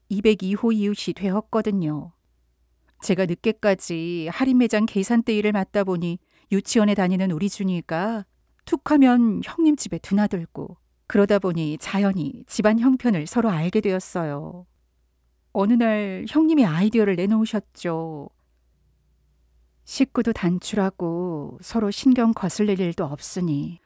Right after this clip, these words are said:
한 집에 합쳐 살면서 다른 한 집을 비워 월세를 넣으면 어떨까? 형님은 내내 한복 자수를 놓느라 집을 지키고 계시잖아요.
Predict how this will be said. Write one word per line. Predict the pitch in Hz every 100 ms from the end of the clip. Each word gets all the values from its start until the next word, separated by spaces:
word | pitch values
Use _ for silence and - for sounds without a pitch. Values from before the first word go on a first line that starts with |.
| _
한 | - 302 285
집에 | - 254 233
합쳐 | 226 294 -
살면서 | 269 254 226 190 180 - 156 160 _ _
다른 | - 175 202
한 | 226 269
집을 | 254 233 220
비워 | 196 151 160 - _ _
월세를 | 165 151 - 214 214
넣으면 | 196 190 180 135 131 143
어떨까? | 165 - 180 185 - 151 165 190 220 _ _ _ _ _ _ _ _ _ _ _ _ _ _ _ _ -
형님은 | 302 294 269 254 262 220
내내 | 170 190 220
한복 | - 339 320 -
자수를 | 269 - 240
놓느라 | 220 190 202 190 156 143
집을 | - - 208 190
지키고 | - 196 - 240
계시잖아요. | 226 214 - 208 190 180 151 151 160 160